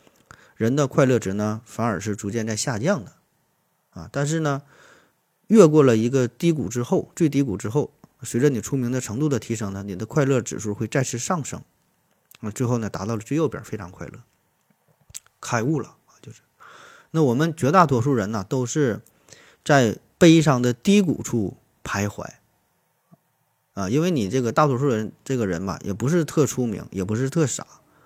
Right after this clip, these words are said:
恰恰是最中间这种状态，是最不快乐的状态，叫悲伤之谷，啊，这是我编的名儿啊，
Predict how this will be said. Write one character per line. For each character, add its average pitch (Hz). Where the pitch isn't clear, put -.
恰 175
恰 151
是 147
最 151
中 147
间 123
这 127
种 98
状 107
态， 95
是 139
最 190
不 110
快 190
乐 139
的 101
状 101
态， 101
叫 101
悲 127
伤 110
之 113
谷， 107
啊， 98
这 104
是 117
我 82
编 101
的 104
名 104
儿 95
啊， 113